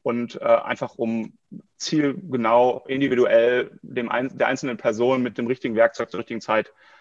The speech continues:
ähm, zur Lösung zu verhelfen. Zudem bin ich als sogenannter Performance Consultant ausgebildet.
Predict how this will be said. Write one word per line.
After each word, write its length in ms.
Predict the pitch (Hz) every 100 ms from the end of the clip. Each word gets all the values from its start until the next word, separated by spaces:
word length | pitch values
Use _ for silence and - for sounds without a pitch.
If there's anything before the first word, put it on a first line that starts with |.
| _ _
ähm, 460 | 110 113 113 117 113 _ _
zur 220 | - 147
Lösung 260 | 156 135 110
zu 120 | 113
verhelfen. 440 | 110 - - - _ _ - - _ _ _ _ _ _
Zudem 320 | - 143 185
bin 80 | 180
ich 160 | 147
als 420 | 143 - - _ _
sogenannter 380 | 131 143 139 131
Performance 720 | - 120 - 131 156 180 -
Consultant 680 | - 165 156 160 160 170 160
ausgebildet. 840 | 147 151 - 151 156 156 160